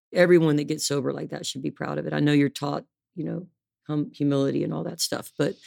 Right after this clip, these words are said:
um, and I had stopped drinking when I was about thirty, which, it,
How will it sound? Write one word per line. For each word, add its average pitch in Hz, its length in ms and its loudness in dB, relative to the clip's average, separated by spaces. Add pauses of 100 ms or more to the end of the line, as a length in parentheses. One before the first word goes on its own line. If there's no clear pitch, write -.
(680)
um, 139 460 4 (300)
and 170 140 6
I 196 80 6
had 196 200 4
stopped 151 280 -2
drinking 143 640 2 (1300)
when 135 140 0
I 135 40 2
was 135 120 0
about 135 260 -6
thirty, 139 540 2 (1900)
which, - 180 -6 (120)
it, 190 140 2